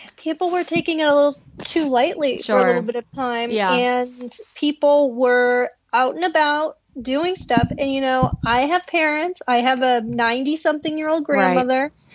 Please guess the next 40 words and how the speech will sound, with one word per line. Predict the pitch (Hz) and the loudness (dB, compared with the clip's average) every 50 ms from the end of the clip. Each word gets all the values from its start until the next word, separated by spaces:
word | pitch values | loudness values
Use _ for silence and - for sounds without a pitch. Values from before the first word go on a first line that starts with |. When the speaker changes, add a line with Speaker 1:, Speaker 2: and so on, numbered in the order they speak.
| - - - - - | -20 -20 -20 -14 -6
Speaker 1:
I | - 247 247 247 | -2 0 0 0
know | 247 240 233 240 240 240 | 0 2 2 4 2 2
people | 240 - - 285 269 - 294 302 | 2 0 -4 -4 -2 0 -2 0
who | 262 285 285 285 277 269 | 0 2 2 4 4 4
are | - - 247 240 240 240 - | 4 2 2 4 2 2 0
compromised, | 240 - - 247 240 240 - 277 285 285 285 285 294 320 320 - - - | -4 -4 -4 -2 -2 -2 -2 -2 -2 0 0 0 -2 -2 -4 -6 -8 -4
um, | - 262 254 240 | -2 -2 -2 -2
immune | 247 - - 254 247 247 247 254 | -4 -2 -2 -2 0 0 0 -2
system | 247 - 254 247 - - 247 240 240 | -2 -2 -2 -2 0 0 -2 0 0
wise. | 233 233 233 233 233 240 262 - _ _ - - - _ _ _ _ - | 0 2 2 2 2 0 0 -4 _ _ -20 -20 -20 _ _ _ _ -20
S-, | - - - - - 285 294 | -18 -18 -12 -8 -6 -6 -4
sit | - - 269 262 | 0 2 2 4
your | 277 285 | 4 4
ass | 277 285 302 311 302 - | 4 4 2 2 0 0
down | - 277 262 254 262 | 0 0 2 2 0
and | 254 247 240 | 0 -2 -2
watch, | 220 220 220 226 - - - - - _ - | 0 0 -2 -2 -4 -8 -12 -12 -14 _ -8
and | - 254 247 240 240 226 | -4 -4 -2 -2 -2 0
watch | 220 240 226 226 - | 2 2 2 0 -2
some | - 240 | -6 -6
T | 226 - 254 240 | -6 -6 -8 -8
V. | 220 226 233 208 - - - - | -4 -4 -4 -4 -6 -10 -10 -4
Like, | - 254 247 233 240 - - - | 0 0 0 0 -2 -6 -12 -6
it's | 226 269 262 247 - - - | 0 0 0 0 0 -4 -4
not | 254 247 240 233 233 226 | -2 0 2 2 0 2
that | - 240 240 240 | 2 2 2 2
big | - 262 240 | 0 -2 -2
of | 262 262 | -2 -2
a | 285 | -2
deal, | 233 240 240 233 226 226 226 | -2 -2 0 0 2 2 2
and | 226 233 226 | 2 0 -2
just | 226 240 208 - | -2 -4 -6 -4
do | - 240 226 | -4 -4 -2
it. | - - - | 0 0 0
And | - 240 214 | 0 2 2
so | - 233 | 2 2
I'm, | - - 233 240 247 254 269 285 294 294 294 - _ - | 4 2 2 2 4 4 4 4 4 2 0 -2 _ -4
I | - 240 240 254 262 | -2 0 2 2 2
was | 277 294 269 | 2 0 -2
just | - - 269 247 254 - - _ _ _ | 0 2 2 2 2 0 -4 _ _ _